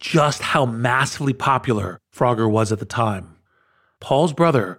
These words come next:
was a bona fide gaming celebrity, but it wasn't long before Ed recruited Paul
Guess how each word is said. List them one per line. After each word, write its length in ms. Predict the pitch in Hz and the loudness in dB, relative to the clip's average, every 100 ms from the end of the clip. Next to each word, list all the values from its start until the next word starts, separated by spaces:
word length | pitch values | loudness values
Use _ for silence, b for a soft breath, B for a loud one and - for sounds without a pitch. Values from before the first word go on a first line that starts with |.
| _ | _
was 140 | - 120 | -2 0
a 60 | |
bona 360 | 113 131 139 151 | 0 2 2 2
fide 380 | - 123 107 - _ 127 | 2 0 0 -4 _ -4
gaming 360 | 127 123 123 117 | 0 2 2 0
celebrity, 680 | - 117 113 107 92 - - B B B - | 0 2 2 0 -2 -8 -20 B B B -6
but 120 | 135 | -4
it 60 | 127 | -2
wasn't 260 | 180 233 | -2 -2
long 400 | 208 202 143 92 - - | 0 2 2 0 -10 -6
before 360 | 117 135 135 | 0 0 2
Ed 140 | 139 156 | 0 2
recruited 460 | 165 - 143 123 | 0 2 2 2
Paul 580 | - - 196 127 90 - | -2 0 2 2 -2 -10